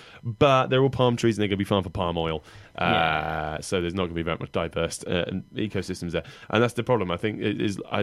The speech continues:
Speaker 1: as long as these people are thinking, "Right, okay, let's actually research the ecosystem."
Speaker 2: Yeah.
Speaker 1: 'Cause this is for the Amazon, and the Amazon has been absolutely ravaged by palm oil farming.
Speaker 2: Absolutely, yeah.
Speaker 1: Um,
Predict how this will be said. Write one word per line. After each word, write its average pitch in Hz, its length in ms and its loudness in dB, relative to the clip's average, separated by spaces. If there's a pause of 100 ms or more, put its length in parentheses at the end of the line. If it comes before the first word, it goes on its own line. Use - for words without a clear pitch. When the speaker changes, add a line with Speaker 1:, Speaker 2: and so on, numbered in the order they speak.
Speaker 1:
as 107 140 -4
long 131 140 2
as 147 60 -2
these 135 120 -2
people 110 260 0
are 104 40 2
thinking, 104 260 -2
"Right, 98 160 2
okay, 98 200 0
let's 101 180 0
actually 101 260 -2
research 95 480 -2
the - 80 -6 (100)
ecosystem." 85 680 -6
Speaker 2:
Yeah. 113 220 4
Speaker 1:
'Cause 110 140 -4
this 139 80 -2
is 127 60 -6
for 131 80 -2
the 113 100 4
Amazon, 90 460 0 (220)
and 98 120 0
the 101 60 4
Amazon 104 300 2
has 98 100 -2
been 107 160 0
absolutely 110 440 0
ravaged 107 360 0
by 85 140 0
palm 80 280 -4
oil 78 220 -4
farming. 80 340 -6
Speaker 2:
Absolutely, 120 460 -2
yeah. 92 300 2
Speaker 1:
Um, 90 200 -2